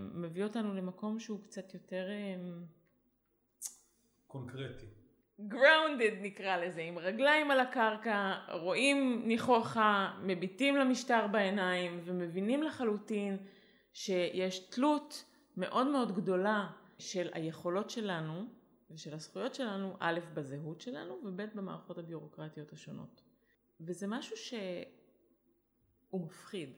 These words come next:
Speaker 1: מצד שני, אני, אני, אני מעודדת כשאני יכולה לזהות את המקור.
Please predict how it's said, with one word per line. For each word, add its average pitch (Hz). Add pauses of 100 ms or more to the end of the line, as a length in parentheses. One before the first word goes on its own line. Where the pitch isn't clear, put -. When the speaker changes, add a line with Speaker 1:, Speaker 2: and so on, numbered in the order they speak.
(640)
Speaker 1:
מצד 196
שני, 339
אני, 202 (240)
אני, 180
אני 226
מעודדת 233 (640)
כשאני 202
יכולה 202
לזהות 185
את 185
המקור. 156